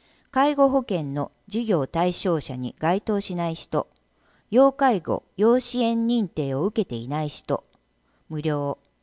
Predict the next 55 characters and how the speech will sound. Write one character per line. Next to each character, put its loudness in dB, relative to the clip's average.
申 2
し -8
込 -4
み -2
問 0
い 0
合 0
わ 0
せ、 -6
二 0
月 0
三 -4
日 -4
月 -2
曜 2
ま -2
で -2
に、 -8
期 -4
間 0
包 -2
括 -6
支 -8
援 -2
セ -4
ン -8
タ -4
ー -2
泉 -6
佐 -4
野。 -8
電 0
話 0
四 2
六 0
四 0
の -2
二 -2
九 -2
七 -4
七。 -4
フ -2
ァ 2
ッ 0
ク -8
ス -10
四 2
六 0
二 -2
の -4
五 4
四 0
零 0
零 -2
へ。 -4